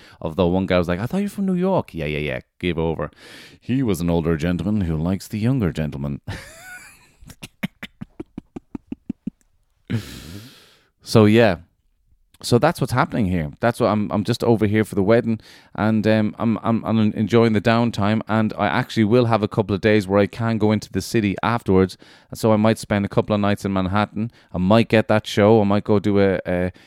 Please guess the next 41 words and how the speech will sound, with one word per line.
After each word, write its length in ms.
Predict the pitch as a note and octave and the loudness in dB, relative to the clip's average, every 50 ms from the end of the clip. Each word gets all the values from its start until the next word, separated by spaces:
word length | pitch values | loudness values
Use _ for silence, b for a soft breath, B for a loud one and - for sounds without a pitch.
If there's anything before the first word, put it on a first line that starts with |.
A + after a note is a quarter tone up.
| b b b - | b b b -8
a, 180 | - F#2 F#2 D2 | -4 -4 -4 -4
a 80 | - F#2+ | -4 -6
set 320 | - - - G2+ G#2 G#2+ | -8 -4 -2 0 0 0
in 140 | G2+ G2+ F#2+ | 0 0 0
a, 40 | F#2 | 0
in 140 | - - G2 | 0 -2 -2
a 60 | F#2 | -4
comedy 360 | - - G#2+ G2+ G2+ G2 G2 | -4 -2 -2 -2 0 -2 -4
club. 280 | F#2+ - - G#2+ A2 G2 | -4 -2 0 0 2 2
That 80 | A2 | 2
would 80 | E2 G2 | 0 0
be 80 | F#2+ F2+ | -2 -2
great 240 | - G2 F#2+ F2+ | 0 0 0 0
crack. 380 | - - A2+ B2 D3+ - - - _ _ _ _ _ _ _ _ _ _ _ _ _ _ _ _ _ _ _ _ _ _ _ _ _ _ _ _ _ _ _ _ | 0 2 2 2 0 -2 -8 -20 _ _ _ _ _ _ _ _ _ _ _ _ _ _ _ _ _ _ _ _ _ _ _ _ _ _ _ _ _ _ _ _
And 100 | - A#2 | -6 -6
sure, 160 | - - C#3 C3 | -2 0 2 2
why 200 | A#2+ B2 B2+ C3+ | 4 2 2 2
not? 300 | C#3 C#3+ B2 F#2 - - | 2 0 0 -2 -2 2
You 80 | G2 A2 | 4 6
only 180 | A#2 A#2+ A2+ G#2+ | 8 8 8 6
live 220 | A2 A#2 G2 G2+ | 6 4 4 6
once. 400 | A#2 C3 B2 F2+ - - - - _ _ _ _ _ _ _ _ _ _ _ _ _ _ _ _ _ _ _ _ | 4 4 4 4 0 -4 -12 -18 _ _ _ _ _ _ _ _ _ _ _ _ _ _ _ _ _ _ _ _
I'm 120 | - G2+ | -6 -4
starting 420 | F#2+ - - B2+ B2+ B2 A#2+ A#2 G2+ | -2 2 4 4 6 6 4 2 4
to, 220 | A2 A#2 A2 G2 - | 4 4 2 2 0
since 220 | - - B2 A2 | -4 -6 -6 -6
coming 260 | - - - A#2+ A#2+ A#2+ | -2 0 2 2 4 4
out 140 | A#2 A2+ | 4 4
the 80 | - B2+ | 4 4
other 220 | A#2+ G#2+ A#2 A2+ | 4 4 4 2
side 200 | - - A2+ A2 | 2 2 2 2
of 100 | G#2 F2 | 2 2
lockdown, 340 | G#2 A2 A2 A2+ - A2+ G#2 | 2 2 2 0 0 -2 -2
I'm 80 | G#2 F#2+ | -2 -2
starting 340 | - - G#2+ A2 A2 G#2+ F#2+ | -2 0 0 0 0 0 -2
to 60 | G2 | -2
go, 260 | E2+ A2 A2 A2+ G#2 B B B B B B | 2 4 4 4 2 B B B B B B
embrace 460 | - A#2+ A2+ - B2 C3 C3+ C3 A#2+ - | -2 -2 0 2 2 2 4 2 2 0
that, 200 | - F#2+ - - | -2 -2 -2 -2
embrace 400 | G#2 F2 - B2 B2+ B2+ A#2+ - | -4 0 2 2 4 2 2 0
doing 300 | - A#2+ A2 G#2 G2 | 0 0 2 2 0